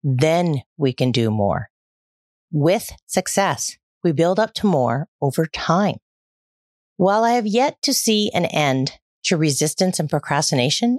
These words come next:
in the writing of episodes, there has been progress on other parts of creating episodes. I needed to learn the necessary technical and practical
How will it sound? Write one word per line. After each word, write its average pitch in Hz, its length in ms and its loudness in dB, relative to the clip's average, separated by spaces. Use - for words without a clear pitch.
in 226 120 2
the 233 80 2
writing 247 280 2
of 240 80 0
episodes, 269 640 -2
there 226 120 4
has 285 300 2
been 254 300 2
progress 170 580 0
on 170 140 0
other 143 260 2
parts 113 360 -4
of 139 240 -4
creating 180 580 0
episodes. - 380 -6
I 208 140 2
needed 247 380 2
to 294 140 0
learn 139 380 2
the 143 80 2
necessary 202 640 0
technical - 680 0
and 240 180 -2
practical 160 600 -2